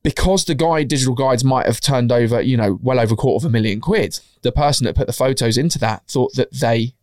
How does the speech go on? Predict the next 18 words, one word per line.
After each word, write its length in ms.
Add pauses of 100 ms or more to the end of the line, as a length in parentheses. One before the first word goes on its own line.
(160)
had 220
made 200
the 60
business 460 (160)
that 160
money 280
because 320
they 120
put 160
the 60
photos 320
in 160 (140)
to 100
make 160
the 60
product 240
come 100
alive. 400